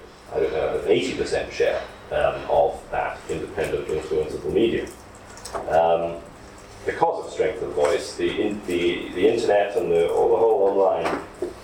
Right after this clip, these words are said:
um, uh, revolution appears not to have made a di-, made a difference,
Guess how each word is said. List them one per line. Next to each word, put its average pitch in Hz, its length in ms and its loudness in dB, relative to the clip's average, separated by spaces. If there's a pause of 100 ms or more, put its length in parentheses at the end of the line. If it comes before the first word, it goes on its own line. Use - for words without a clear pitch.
(300)
um, - 520 4 (1160)
uh, - 460 2 (240)
revolution - 720 2 (640)
appears 147 400 4
not 127 260 2
to - 160 4
have 107 120 -2
made 98 200 4
a - 80 -4
di-, - 340 0
made 104 260 4
a 151 140 4
difference, - 460 0